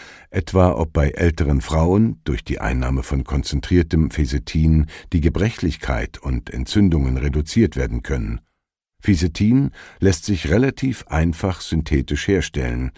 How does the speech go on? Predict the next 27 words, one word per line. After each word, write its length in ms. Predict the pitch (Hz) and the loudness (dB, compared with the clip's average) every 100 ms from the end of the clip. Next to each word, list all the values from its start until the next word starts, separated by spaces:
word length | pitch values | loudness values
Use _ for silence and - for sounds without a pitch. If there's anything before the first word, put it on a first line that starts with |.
| _ _ _ _ _ _ _ - | _ _ _ _ _ _ _ 0
denn 160 | 95 | 2
es 220 | 80 - | 2 2
handelt 340 | 92 117 131 - | 2 2 0 -2
sich 320 | 135 123 - | -4 -4 -4
eben 300 | 82 92 95 | 0 4 4
nicht 320 | 127 - - | 4 -2 -10
um 200 | - 62 | -4 -4
ein 360 | - 67 65 60 | -4 -4 -2 -2
im 160 | 65 | -4
Labor 420 | 60 60 80 92 64 | -2 0 2 2 2
entwickeltes 640 | 76 87 80 80 80 - | 0 0 0 0 -2 -2
Arzneimittel, 960 | - - 85 73 80 82 107 117 - - | -4 -2 2 4 4 4 2 -2 -4 -4
sondern 600 | 76 92 104 117 127 127 | 2 4 4 4 0 -2
um 260 | - 73 | -2 -4
einen 400 | - 71 82 85 | -2 0 2 2
in 180 | 78 76 | 0 -2
der 120 | 71 | -2
Natur 440 | 67 78 - 131 110 | 0 -2 -2 -2 -2
vorkommenden 680 | - 90 - 73 71 78 95 | 0 -2 0 0 2 0 -2
Stoff. 460 | - - - - _ _ _ _ _ _ _ - | -2 -4 -4 -12 _ _ _ _ _ _ _ 2
Genauso 680 | 90 87 98 101 139 135 | 4 6 4 4 2 2
wie 160 | 104 98 | 0 -2
etwa 380 | - - 78 71 | -4 0 0 0
Vitamin 420 | 76 67 71 64 | 0 0 0 0
C 400 | - 92 92 113 | 2 4 4 2
oder 220 | 80 87 | 2 2
Magnesium 760 | 92 87 123 123 78 71 58 | 2 2 0 2 0 0 -2